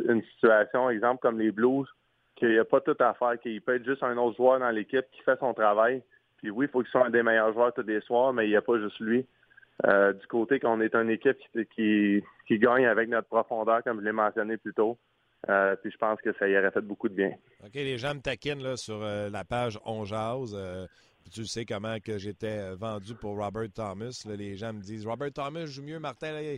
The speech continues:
Speaker 2: est rendu au centre avec Steen, puis Bozak, parle-en à David. » Est-ce que mon Robert Thomas va mieux? Est-ce qu'il grandit, le jeune joueur Thomas?
Speaker 1: Ben, tu sais, c'est, c'est comme tous les, les,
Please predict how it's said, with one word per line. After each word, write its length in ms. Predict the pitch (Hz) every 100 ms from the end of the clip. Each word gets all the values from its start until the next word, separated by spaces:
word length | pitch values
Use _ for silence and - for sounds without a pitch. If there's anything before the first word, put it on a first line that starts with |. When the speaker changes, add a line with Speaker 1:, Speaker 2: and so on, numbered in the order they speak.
| - _ _ _
Speaker 2:
est 40 | 123
rendu 160 | 139
au 100 | 156
centre 240 | 139 156 156
avec 160 | 139
Steen, 320 | - - 156 143
puis 80 |
Bozak, 420 | 135 139 135 151 -
parle-en 280 | 156 147
à 100 | 156
David. » 420 | 147 143 131 143 110 - _ _ _
Est-ce 80 | -
que 80 | -
mon 160 | 92 95
Robert 340 | 98 95 101 -
Thomas 400 | 98 104 104 90
va 140 | 101
mieux? 140 | 98 107
Est-ce 100 | -
qu'il 160 | 104
grandit, 520 | 101 110 113 104 117
le 120 | 120 95
jeune 200 | 107 98
joueur 340 | 107 110 107
Thomas? 580 | - 107 107 120 - - _ _ _ _ _ _ - _ _ _ - _ -
Speaker 1:
Ben, 200 | 123 135
tu 60 | -
sais, 180 | 180
c'est, 300 | 127 - -
c'est 140 | - -
comme 200 | 160 165
tous 160 | 202 180
les, 220 | 139 127
les, 180 | 117